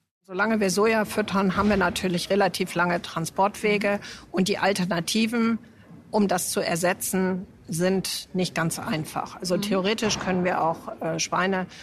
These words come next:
Speaker 1: mit Raps füttern, das ist ein Eiweißfuttermittel. Wir können mit, ähm, Leguminosen, also Erbsen und Bohnen und so weiter füttern, sind für Schweine aber nicht gut verdaulich, müssen sie wieder Enzyme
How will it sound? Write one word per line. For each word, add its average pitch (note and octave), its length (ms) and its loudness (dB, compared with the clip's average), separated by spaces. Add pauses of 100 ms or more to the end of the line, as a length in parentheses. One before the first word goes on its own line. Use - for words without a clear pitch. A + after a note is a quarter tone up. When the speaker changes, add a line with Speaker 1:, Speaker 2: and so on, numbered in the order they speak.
(240)
Speaker 1:
mit - 180 -4
Raps - 240 -2
füttern, G3 360 -2
das F3+ 120 -2
ist - 60 -6
ein F3 60 -4
Eiweißfuttermittel. F3 1040 -2
Wir D#3 80 -4
können F3 300 -2
mit, D#3 380 -6
ähm, D#3+ 600 -6 (440)
Leguminosen, G3 760 4
also - 220 -2
Erbsen - 440 -2
und D#3+ 140 -2
Bohnen A3 280 4
und F3+ 120 0
so F#3 80 -2
weiter F3 280 0
füttern, E3+ 420 -2
sind G#3 200 0
für F#3 140 -2
Schweine F#3+ 360 2
aber F3 100 0
nicht F3 180 0
gut F3+ 160 -2
verdaulich, A3+ 580 2
müssen F3 220 0
sie E3+ 140 -2
wieder D#3+ 220 2
Enzyme A3+ 480 0